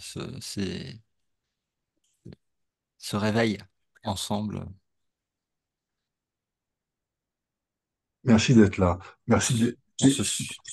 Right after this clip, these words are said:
Speaker 1: on se suit. <laughs> On se, on suit la même, on suit, on suit le même chemin. Donc, c'est normal qu'on se rencontre sur la route.
Speaker 2: Pendant satsang, j'ai dû, euh,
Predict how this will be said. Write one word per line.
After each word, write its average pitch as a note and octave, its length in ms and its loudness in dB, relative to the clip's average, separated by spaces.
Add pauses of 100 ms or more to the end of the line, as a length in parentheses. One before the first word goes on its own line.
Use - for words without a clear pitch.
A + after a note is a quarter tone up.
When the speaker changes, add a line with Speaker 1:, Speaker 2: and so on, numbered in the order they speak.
Speaker 1:
on - 100 0
se - 160 -4
suit. - 460 -4
<laughs> - 500 0
On C3 80 2
se, - 200 0
on D3 100 4
suit - 180 4
la C3 100 10
même, A#2+ 200 8
on A#2 220 4
suit, - 240 -4
on A2 60 0
suit - 160 0
le B2 60 6
même A#2+ 140 4
chemin. A2+ 320 -2 (1000)
Donc, G#2+ 160 -6
c'est A2+ 100 -4
normal A2+ 280 -2
qu'on - 140 -8
se - 100 -12
rencontre A2 340 -4
sur A#2 100 -4
la A#2 100 0
route. D3 300 -6 (4000)
Speaker 2:
Pendant A2+ 220 4
satsang, A#2+ 520 2
j'ai A#2 120 4
dû, A2 300 2
euh, G2+ 140 2